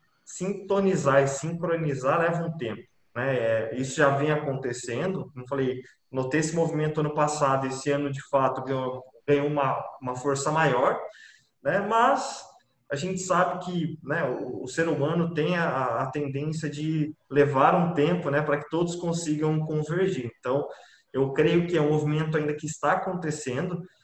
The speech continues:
né? Precisar o tempo que isso vai levar é difícil, né? Porque é o, a gente tá num ambiente complexo, como o Mário falou, né? Tem um grupo ali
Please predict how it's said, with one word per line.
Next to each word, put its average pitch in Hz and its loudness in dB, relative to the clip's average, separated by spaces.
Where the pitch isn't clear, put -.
né? 143 0
Precisar 170 4
o 190 4
tempo 175 2
que 175 -6
isso 170 -2
vai 151 6
levar 151 4
é 175 2
difícil, 156 -4
né? 123 -4
Porque - -8
é 143 4
o, 139 0
a 127 2
gente 135 -2
tá 143 2
num 160 0
ambiente 156 0
complexo, 156 0
como 143 2
o 156 2
Mário 156 6
falou, 156 4
né? 135 4
Tem 139 -2
um 156 0
grupo 170 2
ali 180 0